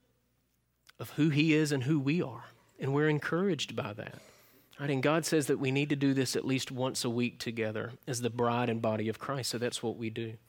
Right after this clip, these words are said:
So this morning we're challenged, Lord willing, all of us as Deer Park Fellowship, to be God-centered. Right? That's the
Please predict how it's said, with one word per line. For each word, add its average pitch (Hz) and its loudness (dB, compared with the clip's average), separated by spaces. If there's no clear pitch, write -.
So - -16
this 143 0
morning 160 4
we're 123 0
challenged, 143 0
Lord 135 0
willing, 143 4
all 143 4
of 120 0
us - -6
as - -18
Deer 123 0
Park 120 0
Fellowship, 120 0
to - 0
be 135 2
God-centered. 131 0
Right? 131 -10
That's 135 -2
the 139 0